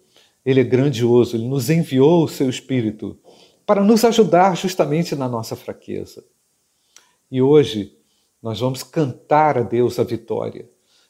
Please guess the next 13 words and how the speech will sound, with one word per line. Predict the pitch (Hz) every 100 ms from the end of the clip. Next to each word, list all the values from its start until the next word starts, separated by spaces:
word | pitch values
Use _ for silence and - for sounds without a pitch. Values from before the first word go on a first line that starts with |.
| _
Nós | 117
vamos | 160 160 -
cantar | - 156 123 - 160 160
ao | 147
Senhor | - 127 143 143
por | 151
tantas | - _ 180 226 208 135
vitórias | 135 - 120 120 117
que | -
Ele | 107
nos | 98 101 -
tem | 113 101
dado. | 98 98 -